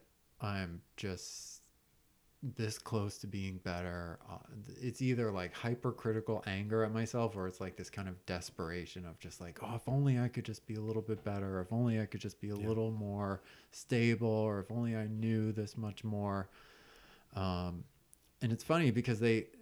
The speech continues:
Speaker 1: they kind of operate in the same way. Like, when I'm doing well, it's like, "Look at all the, here are ten steps that I can make to, like, my five-year plan that's gonna be
Speaker 2: Mm-hmm.
Speaker 1: great." And when I'm, like, doing w-, bad, it's like,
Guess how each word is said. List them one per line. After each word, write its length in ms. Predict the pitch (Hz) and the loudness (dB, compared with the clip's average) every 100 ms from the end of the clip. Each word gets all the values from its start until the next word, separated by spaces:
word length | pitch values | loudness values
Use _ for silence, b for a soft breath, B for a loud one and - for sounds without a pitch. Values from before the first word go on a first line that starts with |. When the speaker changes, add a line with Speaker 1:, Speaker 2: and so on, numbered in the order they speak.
| - - - | -20 -14 -2
Speaker 1:
they 100 | 123 | 0
kind 180 | 165 180 | 2 2
of 80 | - | 4
operate 440 | 104 139 123 107 | 4 4 2 2
in 100 | 101 98 | 2 -2
the 60 | |
same 260 | - 117 113 | -2 0 2
way. 180 | 139 95 | 4 4
Like, 320 | 95 95 104 | 2 -2 0
when 120 | 107 | 0
I'm 120 | 110 | 0
doing 300 | 113 107 101 | 0 0 2
well, 360 | 110 135 113 107 | 4 6 6 4
it's 140 | 104 | 0
like, 240 | 107 101 - B B B - | 0 -2 -4 B B B -4
"Look 120 | 185 | 2
at 60 | 196 | 4
all 160 | 160 147 | 4 4
the, 200 | 139 139 | 0 -4
here 200 | - 196 | 4 6
are 60 | 131 | 6
ten 280 | - 196 196 | 4 2 4
steps 280 | - 147 - | 4 4 4
that 120 | 113 | 2
I 60 | |
can 160 | 113 120 | 4 4
make 240 | 113 104 | 4 2
to, 80 | - | 2
like, 300 | 120 110 104 - _ _ _ 135 | 4 4 2 -6 _ _ _ 0
my 200 | 131 117 | 0 2
five-year 360 | 135 123 127 | 0 2 2
plan 360 | 123 131 110 101 | 2 2 2 0
that's 140 | 101 | -2
gonna 120 | 120 | -2
be 80 | 110 | -2
Speaker 2:
Mm-hmm. 160 | 98 120 | 2 6
Speaker 1:
great." 280 | 101 90 B B - | 6 6 B B -2
And 160 | 120 | 2
when 160 | 117 113 | 2 4
I'm, 280 | 113 110 110 | 4 2 2
like, 480 | 107 104 101 - - _ - | 0 0 -2 -6 -20 _ 0
doing 240 | 117 110 113 | 2 2 2
w-, 180 | 123 135 117 | 0 0 2
bad, 300 | 135 139 110 | 6 6 6
it's 100 | 110 113 | 4 2
like, 180 | 104 | 0